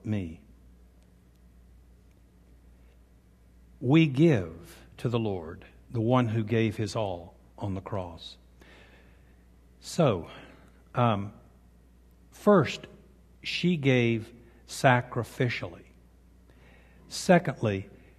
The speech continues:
she gave to the Lord. She, she,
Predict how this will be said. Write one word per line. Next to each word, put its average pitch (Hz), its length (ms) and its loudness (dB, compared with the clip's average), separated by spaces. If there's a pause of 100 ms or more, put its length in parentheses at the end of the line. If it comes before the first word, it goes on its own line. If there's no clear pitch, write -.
(260)
she 123 600 -2 (500)
gave 123 460 4
to 113 120 -6
the 107 100 -6
Lord. 87 460 -10 (880)
She, - 240 -2
she, 143 380 0